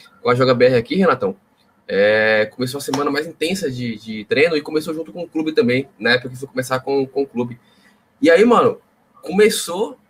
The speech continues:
tive três treinos e, velho, já senti um resfriado forte, já caiu, tá ligado? Porque não tava muito bem com a minha alimentação, que é um dos fatores também da parte de recuperação.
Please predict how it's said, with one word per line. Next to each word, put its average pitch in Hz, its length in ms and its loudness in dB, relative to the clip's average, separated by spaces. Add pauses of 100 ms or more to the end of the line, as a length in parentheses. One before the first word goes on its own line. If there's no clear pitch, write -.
tive 185 220 -10
três 214 280 -4
treinos 202 520 -4 (100)
e, 160 240 -14
velho, 135 560 0
já 117 240 -2
senti 170 720 -12 (720)
um 135 60 -6
resfriado 143 560 0
forte, - 480 -2 (420)
já 123 160 -2
caiu, 147 400 0
tá 147 80 -2
ligado? 113 300 -2
Porque 135 180 -8
não 147 120 -6
tava 147 160 0
muito 151 180 -8
bem 139 140 -2
com 143 80 -4
a 127 40 0
minha 135 240 0
alimentação, 143 680 0
que 123 100 -6
é 117 40 0
um 117 60 0
dos 131 80 -8
fatores 147 320 -2
também 131 300 -4
da 127 100 -8
parte 127 300 -8
de 135 160 -8
recuperação. 143 720 -2